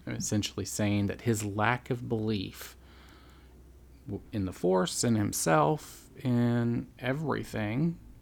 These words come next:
is why he, he didn't succeed. And I think that is a really poignant point and idea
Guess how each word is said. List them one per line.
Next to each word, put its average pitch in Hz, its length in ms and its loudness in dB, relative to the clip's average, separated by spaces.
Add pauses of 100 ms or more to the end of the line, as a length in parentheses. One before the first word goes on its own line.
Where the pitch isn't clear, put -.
(260)
is 117 240 -6
why 117 320 0
he, - 260 -10 (380)
he 120 100 0
didn't 110 300 2
succeed. - 640 -4 (1300)
And 113 160 -2
I 113 60 0
think 110 300 -2
that 117 200 -2
is 110 360 -2
a 123 120 -4
really 113 460 0 (380)
poignant 117 760 4 (880)
point 113 560 0
and 117 100 -2
idea 110 800 0